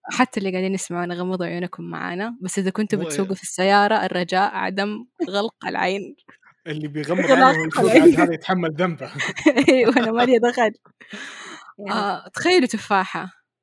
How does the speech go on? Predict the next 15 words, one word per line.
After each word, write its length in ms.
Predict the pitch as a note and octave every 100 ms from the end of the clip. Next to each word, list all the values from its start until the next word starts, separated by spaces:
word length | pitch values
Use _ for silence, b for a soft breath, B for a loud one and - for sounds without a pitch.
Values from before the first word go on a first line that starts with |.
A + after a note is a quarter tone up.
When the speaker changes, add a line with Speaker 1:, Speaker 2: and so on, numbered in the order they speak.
| -
Speaker 1:
حمراء. 420 | G#3 F#3+ F3 E3+ _ _ -
Speaker 4:
أنا 180 | F#3+ A3
أول 160 | A3
شيء 120 | A3
شفتها 180 | G#3+ G#3
خضراء. 320 | F#3+ G3 F3
Speaker 3:
كويس 260 | F3+ F#3+ G3
إنك 140 | D#3
قلت 120 | D3 D#3
اللون، 200 | D3 C3+
تدرين؟ 460 | C3 C3 E3+ A3 _ _ _ _ _ -
Speaker 1:
طيب، 280 | F3 D#3+ C#3+
تخيلوا 300 | - A3+ G#3
تفاحة 400 | - - A3+ -
حمراء. 400 | - G#3 F#3 E3